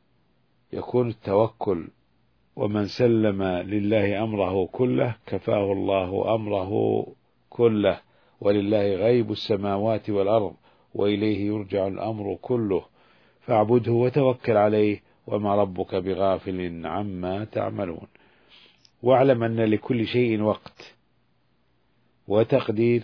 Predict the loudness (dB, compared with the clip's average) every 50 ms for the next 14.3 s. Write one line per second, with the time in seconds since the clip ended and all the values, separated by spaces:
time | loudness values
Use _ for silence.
0 | -4 -8 _ 0 0 2 2 2 2 2 2 0 0 0 0 0 -4 -4 -2 -2
1 | -2 0 0 0 0 2 2 2 2 2 0 0 -2 -2 -4 -4 -4 -4 -4 -6
2 | -8 -6 -2 -2 0 0 0 -2 -4 -6 -6 -6 -4 -2 -2 0 0 -2 -6 _
3 | _ _ _ _ _ _ _ _ -2 0 2 2 0 0 0 0 0 0 -2 -4
4 | -6 -12 _ _ _ _ _ _ 0 2 2 2 4 6 6 6 4 2 -2 _
5 | -2 0 0 2 2 0 -2 -4 -8 _ _ _ _ _ _ _ 2 6 6 6
6 | 6 6 4 2 0 -2 2 4 6 6 6 4 4 2 0 0 0 -2 -6 -8
7 | -10 -10 -10 -6 -2 0 0 0 0 0 0 0 0 2 0 0 -2 -4 -6 _
8 | _ _ _ _ _ _ _ _ -4 -2 0 2 0 0 -2 -2 0 2 4 4
9 | 4 4 2 2 0 0 2 2 4 4 2 2 0 -6 -10 _ _ _ _ _
10 | _ _ _ _ _ _ _ 0 2 4 4 4 4 4 2 4 4 2 2 2
11 | 0 -2 -4 -4 -2 -2 -2 -2 -2 -4 -4 -6 -6 -6 -4 -2 -2 0 0 -2
12 | -2 -6 -10 -8 -2 0 0 0 0 -2 -2 0 2 2 2 2 2 2 2 0
13 | -2 -2 -6 -8 -8 -4 0 0 0 0 -2 -4 -4 -4 -6 -4 -2 -2 -2 -2
14 | -2 -2 -2 -2 -4